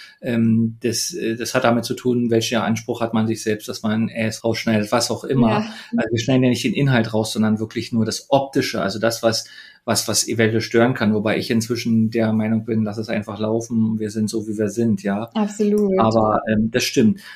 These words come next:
Speaker 1: Aber das heißt, dann hast du dich beworben beim V G S D und hast dann also auch diese, diese, diese,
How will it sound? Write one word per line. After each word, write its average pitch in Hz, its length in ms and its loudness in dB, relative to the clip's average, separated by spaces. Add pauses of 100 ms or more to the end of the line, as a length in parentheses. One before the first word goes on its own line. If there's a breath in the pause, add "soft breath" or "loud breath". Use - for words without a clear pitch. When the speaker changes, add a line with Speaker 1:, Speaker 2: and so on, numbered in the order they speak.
(140 loud breath)
Speaker 1:
Aber - 400 0 (1080)
das 139 280 0
heißt, 139 260 2
dann 139 140 4
hast 147 180 0
du 151 40 2
dich 139 180 -4
beworben 127 400 4
beim 165 320 0
V 160 240 0
G 156 80 -4
S 151 100 -6
D 135 120 -4
und 143 80 -2
hast 139 160 -4
dann 127 120 -2
also 123 220 -2
auch 123 100 -8
diese, 120 320 -2
diese, 113 560 -2
diese, 113 680 -6